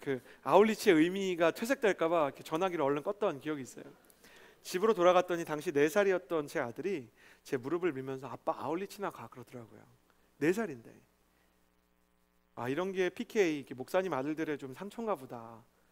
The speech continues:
그래서 아빠랑 얘기하기 싫대. 하루 종일 저랑 얘기를 안 해요. 그리고 두어-, 들어누워서 자는데 제가 너무 억울한 거예요. 그래가지고 토닥토닥 하면서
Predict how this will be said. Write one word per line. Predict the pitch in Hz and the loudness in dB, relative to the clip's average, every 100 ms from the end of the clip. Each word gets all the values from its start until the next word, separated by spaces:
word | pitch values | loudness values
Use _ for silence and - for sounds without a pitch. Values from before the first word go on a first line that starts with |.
| _ _ _ | _ _ _
그래서 | - | 0
아빠랑 | 170 147 151 240 240 180 | 2 2 8 10 10 8
얘기하기 | 165 208 214 | 6 6 4
싫대. | - 247 170 | 0 -8 -8
하루 | - 320 | -8 -12
종일 | - 302 392 | -8 -2 0
저랑 | 285 254 220 | 2 2 2
얘기를 | 147 196 | -2 -4
안 | 135 | -4
해요. | 135 131 123 _ _ _ - - _ _ | -6 -12 -14 _ _ _ -20 -20 _ _
그리고 | 151 143 | -8 -2
두어-, | 165 185 | 2 2
들어누워서 | 180 165 175 160 156 165 | 2 2 2 2 -2 -4
자는데 | - 160 196 147 165 147 | -4 -6 -6 -6 -6 -4
제가 | 170 | -2
너무 | 151 165 | 0 0
억울한 | 156 135 160 214 185 | 2 0 2 0 0
거예요. | 156 135 123 135 147 139 _ _ - - - _ - | -4 -10 -12 -16 -18 -20 _ _ -20 -20 -20 _ -2
그래가지고 | 165 160 156 160 | 0 0 -2 -6
토닥토닥 | - - - 202 185 | -4 -4 -2 -2 -2
하면서 | 208 202 165 139 139 143 123 | -2 -2 -2 -6 -6 -6 -10